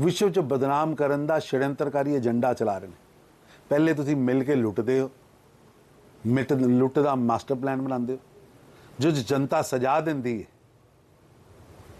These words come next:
ਤੇ ਚੁਣਾਵ ਆਯੋਗ ਤੇ ਕੁਐਸਚਨ ਉਠਾ ਕੇ ਆਪਣੀ ਹਾਰ ਦਾ ਠੀਕਰਾ ਚੁਣਾਵ ਆਯੋਗ ਔਰ ਲੋਕਤੰਤਰ ਤੇ ਪਾਉਂਦੇ ਹੋ।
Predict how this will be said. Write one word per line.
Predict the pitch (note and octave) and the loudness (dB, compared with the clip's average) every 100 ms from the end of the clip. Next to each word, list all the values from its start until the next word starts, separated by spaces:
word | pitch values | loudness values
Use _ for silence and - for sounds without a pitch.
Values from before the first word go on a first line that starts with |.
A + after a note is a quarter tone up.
| - - | -16 -4
ਤੇ | C3 | -4
ਚੁਣਾਵ | C3+ C3 C3 E3 | 0 0 2 2
ਆਯੋਗ | F3 F3 | 2 2
ਤੇ | - | -2
ਕੁਐਸਚਨ | E3+ D#3+ D3+ | -4 -4 -2
ਉਠਾ | E3+ D3+ D3+ | -2 0 -2
ਕੇ | D#3 E3 - - | -2 -8 -10 -6
ਆਪਣੀ | C3 C#3+ E3+ | -4 0 0
ਹਾਰ | C3 A#2+ A#2+ | 0 2 0
ਦਾ | B2+ D#3+ | 0 -2
ਠੀਕਰਾ | D3 C#3 A#2 - D#3+ B2 - - | -2 -6 -4 0 0 0 -6 -12
ਚੁਣਾਵ | - D3+ D3+ E3+ | -4 0 2 2
ਆਯੋਗ | E3+ E3+ | 2 2
ਔਰ | D#3+ | 0
ਲੋਕਤੰਤਰ | C3+ D3 D3+ F#3+ F#3 | 0 -2 -2 -2 -2
ਤੇ | F#3 | -4
ਪਾਉਂਦੇ | F3 E3+ | -4 -4
ਹੋ। | E3+ | -4